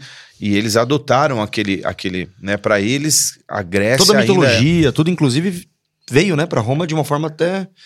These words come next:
Speaker 1: É, eles adotaram,
Speaker 2: ad-,
Speaker 1: ele-,
Speaker 2: adaptaram
Speaker 1: eles
Speaker 2: algumas
Speaker 1: tinham um
Speaker 2: coisas,
Speaker 1: politeísmo
Speaker 2: então, é.
Speaker 1: parecido
Speaker 2: Sim,
Speaker 1: com outros
Speaker 2: parecido, é.
Speaker 1: nomes, os mesmos deuses e tal, mas eles eram brilhantes na questão militar e de avanço de conquista. Por exemplo, cara, vou te dizer:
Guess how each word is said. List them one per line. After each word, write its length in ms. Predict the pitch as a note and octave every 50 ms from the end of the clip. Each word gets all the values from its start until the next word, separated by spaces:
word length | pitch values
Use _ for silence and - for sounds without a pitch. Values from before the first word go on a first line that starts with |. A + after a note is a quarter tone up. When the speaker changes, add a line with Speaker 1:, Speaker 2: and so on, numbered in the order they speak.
| - - -
Speaker 1:
É, 180 | C3 C3 B2
eles 220 | B2 C3+ C#3 B2 D#3
adotaram, 540 | D#3 D3+ E3 E3 - - C3+ B2 A#2 - G#2+
Speaker 2:
ad-, 60 | A#2
Speaker 1:
ele-, 100 | A#2 B2+
Speaker 2:
adaptaram 460 | B2+ C3 B2+ B2+ - E3 E3 E3+ E3
Speaker 1:
eles 140 | - C3+ B2
Speaker 2:
algumas 160 | B2 A#2+ C3+ D3+
Speaker 1:
tinham 40 | D3+
um 160 | F3 E3+ D#3+
Speaker 2:
coisas, 200 | C#3 C#3 B2+ B2
Speaker 1:
politeísmo 340 | - C3 B2+ B2+ C#3 C3+ B2+
Speaker 2:
então, 80 | C3 A#2
é. 60 | -
Speaker 1:
parecido 560 | D3+ E3 E3+ C#3+ - - - D#3 D#3 D#3 C#3
Speaker 2:
Sim, 40 | B2
Speaker 1:
com 80 | - C#3
outros 160 | C3 B2+ B2
Speaker 2:
parecido, 240 | A#2+ A2+ B2+ A2+ A2
é. 40 | A2+
Speaker 1:
nomes, 280 | B2 B2 A2 G2+ F#2 G#2
os 100 | - G#2
mesmos 380 | G#2 G#2+ A#2+ G#2+ G#2+ G2+ E2+
deuses 300 | F#2+ G#2+ G#2+ G#2+ G2+ -
e 20 | -
tal, 180 | A#2 A#2 - - - - - - - - - - -
mas 220 | A2+ G#2+ G#2 G#2
eles 260 | B2+ C#3 C#3 A#2 A2
eram 240 | B2+ C3 C3+ B2+ A#2
brilhantes 840 | G2+ F2+ F2+ C3 C#3 F3 E3 D3 C3+ C3+ D3 D3+ B2+ - - - -
na 120 | A2 A2+
questão 360 | - - B2+ A2+ - - A#2+ A#2
militar 560 | A#2+ A#2+ A#2 A#2 G#2 - - G#2 G#2+ A#2+ B2
e 80 | B2 A2+
de 120 | G#2+ A#2+ A#2
avanço 380 | G2 F2 G#2 A2 A2 G2+ - G#2
de 80 | F#2+ -
conquista. 300 | - G2+ F#2+ - - -
Por 120 | D3+ D3+
exemplo, 360 | C#3 G2+ G#2+ G#2 F#2+ F2 - -
cara, 200 | G2 F2 E2 F2
vou 100 | G#2 G#2+
te 120 | - -
dizer: 300 | A#2 G#2 G#2 G2+ F#2 -